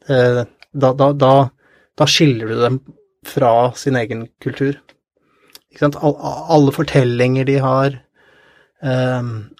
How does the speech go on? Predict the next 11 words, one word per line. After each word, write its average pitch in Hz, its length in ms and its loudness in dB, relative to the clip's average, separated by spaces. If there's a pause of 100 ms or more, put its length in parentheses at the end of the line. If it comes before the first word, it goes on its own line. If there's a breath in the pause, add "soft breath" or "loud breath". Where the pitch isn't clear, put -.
(140)
alt 147 260 0
de 151 80 4
spiser, 143 840 -2
alt, 143 460 0 (840 soft breath)
ehm, 127 500 -2 (960 soft breath)
alle 147 280 4
ritualer, 135 720 -2
alt - 540 -2 (1000)
dreier 147 420 0
seg 139 220 -4
om 131 240 -2